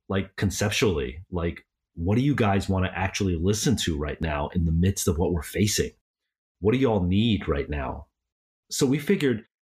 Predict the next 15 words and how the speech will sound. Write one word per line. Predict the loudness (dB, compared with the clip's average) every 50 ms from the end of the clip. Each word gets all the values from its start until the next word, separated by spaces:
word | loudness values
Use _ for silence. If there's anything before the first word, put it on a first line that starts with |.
| _ _ _ _ _ _ _ -4
maybe | -2 0 2 2 4 4 4 2 2 0 -2 -6 _ -4
let's | -2 -2 -2 -2 -4 -10 -12 -12 -10
call | -4 -2 0 2 2 2
a | 2 2 0
bunch | 0 0 0 0
of | -2 -2
the | -2
good | 0 0 0 -2 -2
people | -2 -2 -2 0 0 -2 -4 -2 -2 0
that | 0 0
have | -2 -2 0
been | 0 0 2
on | 2 2 0
the | 0
show | 0 -2 -2 -2 0 -2 -2 -4 -6